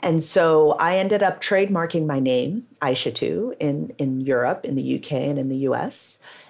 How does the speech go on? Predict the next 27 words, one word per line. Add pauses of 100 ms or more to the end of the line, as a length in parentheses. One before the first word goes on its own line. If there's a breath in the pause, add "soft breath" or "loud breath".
And
then
I
ended
up
applying
for
the
trademark
of
Bossy
by
Aisha
Too. (400 loud breath)
Um,
and
so
now
I
own
Bossy
by
Aisha
Too
and
Aisha
Too